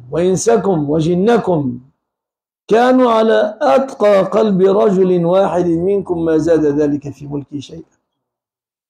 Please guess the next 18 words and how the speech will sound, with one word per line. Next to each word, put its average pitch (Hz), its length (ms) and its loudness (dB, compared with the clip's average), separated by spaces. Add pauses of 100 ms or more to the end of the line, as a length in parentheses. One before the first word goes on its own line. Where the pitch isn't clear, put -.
(280)
فالشكر 202 840 2 (880)
فائدته 220 920 2
عائدة 196 680 0
علينا 151 560 0
نحن 143 520 -10 (500)
إذا 143 220 2
شكرنا، 131 560 -4 (1200)
ومن 160 580 0 (640)
شكر 180 520 2
فإنما 175 520 0
يشكر 185 520 2
لنفسه، 214 520 0
ومن 196 380 0
كفر 180 480 0
فإن 160 420 -2
ربي 147 460 -2
غني 143 560 -2
حميد. - 320 -20